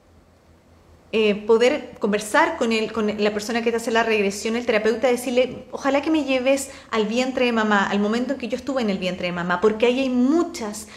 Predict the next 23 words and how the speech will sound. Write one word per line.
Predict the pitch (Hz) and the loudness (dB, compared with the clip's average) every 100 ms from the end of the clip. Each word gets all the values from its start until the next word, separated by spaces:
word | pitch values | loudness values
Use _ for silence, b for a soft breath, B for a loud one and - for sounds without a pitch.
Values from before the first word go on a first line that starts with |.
| B - | B -2
muchas | 269 330 359 349 294 285 - | 2 4 2 0 -4 -4 -4
memorias | 233 233 233 233 240 247 - | -2 2 4 4 2 0 -4
guardadas, | 202 220 208 190 208 196 196 - - - | 0 2 2 0 0 0 -4 -10 -20 -6
fundamentales | 311 277 269 254 254 269 269 269 - | 0 2 2 0 4 4 4 0 -2
e | |
importantes, | 240 233 226 254 247 240 - 220 - - - _ _ _ _ _ _ _ _ _ _ _ _ - _ _ _ - - | -4 -2 -2 0 0 -2 -10 -14 -16 -20 -20 _ _ _ _ _ _ _ _ _ _ _ _ -20 _ _ _ -20 -2
que | 240 | 4
hoy | 240 277 | 6 6
a | 285 | 2
lo | |
mejor | 240 233 254 | 0 -2 -2
los, | 254 254 226 | -2 -4 -6
la, | 202 | -4
la, | 214 - 220 | -2 -4 -4
las | 202 214 | -4 -4
absorbí | 208 - 196 196 262 311 330 - | -4 -2 -2 -2 0 -2 -2 -8
y | 220 | -4
las | 220 | -4
creo | - 247 262 | 2 2 2
que | 247 | -2
son | - 240 - - - | -4 -6 -8 -18 -10
profundamente | - 214 302 302 269 226 180 | -8 -4 -2 0 0 -2 -4
mías. | 175 185 277 403 | -6 -4 -2 -4